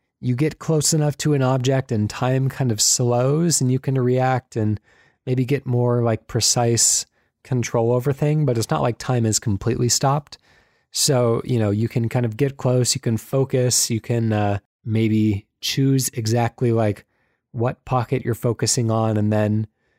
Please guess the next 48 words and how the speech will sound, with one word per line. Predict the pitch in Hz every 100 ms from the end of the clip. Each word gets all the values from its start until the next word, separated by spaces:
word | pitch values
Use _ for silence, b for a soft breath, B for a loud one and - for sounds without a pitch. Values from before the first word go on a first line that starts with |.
| _ _ -
maybe | 151 180
almost | 151 165 -
like | 147
a | 139
lock-on | 156 156 156 139 110
mechanic. | 101 - 104 95 98 -
Then, | 113 120 123 127 - -
like, | 110 -
once | 123 117
you're | 123
locked | 113 110 120
onto, | 113 113
like, | 107 101
a | 98
back | 107 107 113
right | 104 -
pocket, | 104 95 101 113
because | - 104
that's | 104 98 -
where | 98
everybody | 98 98 92
puts | 104 -
their | 104
wallets, | 95 92 101 - - - b b b b -
uh, | 117 101 98 104 -
then | 123 120
you | 117
can | - 110 101 107 - _ -
try | 123 107
to, | 98
like, | 95 - -
make | 117 101 -
pace | 143 143 135 - 113
and | 104
make | 104 -
sure | 120 101
that | 104
nobody | 104 101 101
around | 98 101 101
you | 98 90
is | 92
watching | 127 120 - 123 117 120
and | 101
make | 98 101
sure | 110
you're | 98
not | 98 104
noticed. | 127 131 123 123 - -